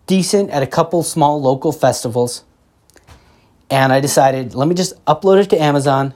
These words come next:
start getting some revenue, right? So, uploaded it. Sweet. Pretty easy. Amazon, I think it's, like, amazon direct dot com.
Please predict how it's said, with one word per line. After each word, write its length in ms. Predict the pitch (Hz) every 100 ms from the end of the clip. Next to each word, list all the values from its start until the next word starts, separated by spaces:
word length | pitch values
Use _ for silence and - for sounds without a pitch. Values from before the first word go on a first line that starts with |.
| -
start 360 | - 131 123
getting 200 | 117 -
some 200 | 120 123
revenue, 320 | 113 95 98 92 - _ _
right? 320 | 208 233 226 - _ _ _ _ _ _ -
So, 240 | 202 123 - _ _
uploaded 420 | - 233 196 135 95
it. 160 | - _ _
Sweet. 500 | - - 175 160 - - _ _ _ _
Pretty 200 | - 311
easy. 440 | 285 277 190 117 - -
Amazon, 420 | 156 190 185 185
I 80 | 135
think 140 | 196
it's, 80 | 170
like, 200 | 143 -
amazon 440 | 135 143 151 151 143
direct 340 | 127 139 -
dot 220 | 131 123
com. 300 | - 120 -